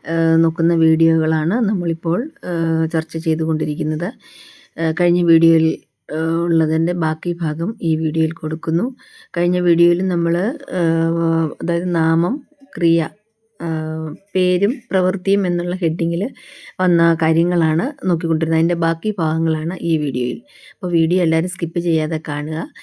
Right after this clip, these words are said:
എല്ലാവർക്കും ഇഷ്ടപ്പെട്ടാൽ ലൈക്ക് ചെയ്യുക, ഷെയർ ചെയ്യുക, സബ്സ്ക്രൈബ് ചെയ്യുക. മുറ്റത്തെ മുല്ലയ്ക്ക് മണമില്ല എന്ന ചൊല്ലുമായി ബന്ധപ്പെട്ട ഒരു പ്രവർത്തനമാണ് അടുത്തത്. ഒന്ന്, മുറ്റത്തെ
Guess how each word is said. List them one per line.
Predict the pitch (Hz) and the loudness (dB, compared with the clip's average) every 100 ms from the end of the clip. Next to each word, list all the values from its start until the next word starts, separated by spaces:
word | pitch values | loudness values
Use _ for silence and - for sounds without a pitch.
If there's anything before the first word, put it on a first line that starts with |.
| - - | -20 -8
എല്ലാവർക്കും | 175 175 165 160 160 | -2 -2 -2 -2 -6
ഇഷ്ടപ്പെട്ടാൽ | 160 160 160 - 170 | -4 -10 -10 -8 -6
ലൈക്ക് | 165 156 160 | -4 -6 -10
ചെയ്യുക, | - 156 165 165 165 | -10 -10 -10 -12 -12
ഷെയർ | - 156 180 | -8 -6 -8
ചെയ്യുക, | - 156 165 170 - | -8 -8 -6 -8 -10
സബ്സ്ക്രൈബ് | - 165 - 165 - | -12 -14 -8 -6 -6
ചെയ്യുക. | - 98 - _ _ _ _ _ _ _ _ _ - - - | -10 -12 -14 _ _ _ _ _ _ _ _ _ -20 -6 2
മുറ്റത്തെ | 240 - 254 254 269 277 | 2 2 -2 2 2 4
മുല്ലയ്ക്ക് | 240 202 202 202 - | 4 2 0 0 0
മണമില്ല | 240 185 170 170 160 170 185 - | 0 0 0 2 2 2 0 -4
എന്ന | 220 226 220 | 0 0 0
ചൊല്ലുമായി | 254 247 269 233 202 | 0 2 2 4 4
ബന്ധപ്പെട്ട | 175 170 170 170 190 | 2 0 -2 -4 -4
ഒരു | 180 175 | -4 -4
പ്രവർത്തനമാണ് | - - 170 - 180 - 165 202 294 | -8 -18 -10 -6 -4 -4 -2 -2 -2
അടുത്തത്. | - 185 170 262 - - - _ _ | -2 -2 -2 -8 -10 -20 -20 _ _
ഒന്ന്, | 302 247 185 190 294 - - - - | 4 4 4 4 2 -2 -16 -8 0
മുറ്റത്തെ | 240 - 302 294 294 | 0 2 0 2 4